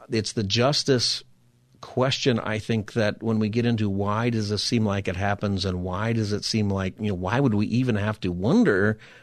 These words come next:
if it's gonna be prosecuted when it seems pretty straightforward? I think there, there are some details in that. Eight eight eight, five two eight, two five five seven,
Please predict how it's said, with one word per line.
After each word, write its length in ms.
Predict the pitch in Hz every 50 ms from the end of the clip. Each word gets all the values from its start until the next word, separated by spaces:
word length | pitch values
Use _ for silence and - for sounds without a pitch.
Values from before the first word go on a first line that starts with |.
| - _ -
if 200 | 113 135 131 135
it's 120 | 117 -
gonna 200 | - 143 123 113
be 160 | 101 104 98
prosecuted 800 | - - 117 135 170 - - 120 - - 104 90 82 92 95 104
when 120 | 98 98 90
it 120 | 85 -
seems 240 | - 117 113 98 -
pretty 420 | - - 113 98 92 90 90 85 - - - - - - - - - -
straightforward? 1080 | - - - - 131 120 117 - - - - 127 131 143 135 117 104 95 85 87 87 90 - - - - - _ -
I 60 | 113
think 220 | 117 170 165 143
there, 160 | 143 135 - - - -
there 320 | 123 127 135 135 - - 120
are 300 | 123 131 143 160 165 156
some 500 | - - 143 127 120 120 117 117 120 - - - 113
details 760 | 104 120 135 139 - - 120 104 104 98 92 92 92 90 110
in 260 | - 98 92 90 87
that. 320 | 90 82 87 107 120 - -
Eight 180 | 104 120 127
eight 140 | 127 123 117
eight, 200 | 117 117 120 -
five 300 | - - 110 107 107 113
two 200 | - - 113 110
eight, 200 | 110 113 110 -
two 200 | - - 123 120
five 400 | 113 - - 113 107 104 107 95
five 300 | - 110 101 95 92 87
seven, 340 | - 107 95 90 85 90 104